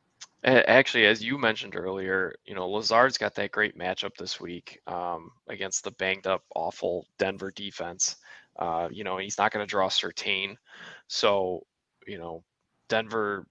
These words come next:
I mean, their defense made everybody look good on the Bears last week. So Surtain's gonna be moving all around,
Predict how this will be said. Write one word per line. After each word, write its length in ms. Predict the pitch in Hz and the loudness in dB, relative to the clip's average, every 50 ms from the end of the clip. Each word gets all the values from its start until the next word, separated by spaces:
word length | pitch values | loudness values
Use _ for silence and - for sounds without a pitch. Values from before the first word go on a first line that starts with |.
| _ _ _ _ _ _ _ _ _ - | _ _ _ _ _ _ _ _ _ -14
I 80 | - | -14
mean, 380 | - 101 98 - 95 92 87 - _ _ | -12 -10 -10 -10 -10 -12 -14 -20 _ _
their 140 | - 107 107 | 0 0 0
defense 460 | 104 110 110 107 - 107 101 - - | -2 -6 -10 -6 -6 -6 -6 -4 -4
made 160 | 101 95 95 | -2 0 2
everybody 320 | 104 104 101 92 95 92 | 0 0 0 -2 -4 -2
look 200 | 92 95 95 - | -2 -4 -4 -4
good 140 | - 98 95 | -2 -2 -2
on 140 | 92 87 82 | -2 -2 -4
the 80 | 87 85 | -6 -6
Bears 340 | - 90 90 90 85 - | -4 -2 -2 -2 -4 -4
last 300 | 95 82 82 90 - - | -4 -4 -4 -4 -4 -6
week. 240 | - 87 85 85 78 - - - | -6 -8 -8 -10 -10 -14 -14 -12
So 400 | - - 95 85 85 82 82 - _ | -6 -2 -2 -2 -2 -2 -6 -8 _
Surtain's 480 | - - - 104 - - 107 107 104 - | -4 -4 -4 -4 -2 -2 -2 -2 0 0
gonna 140 | 104 104 98 | -2 -4 -4
be 100 | 101 98 | -6 -6
moving 300 | 95 95 98 92 95 90 | -4 -4 -4 -4 -2 0
all 200 | 92 92 92 95 | 2 2 4 4
around, 580 | 104 107 120 131 131 135 135 135 139 131 - | 6 8 10 10 10 10 8 6 4 0 -8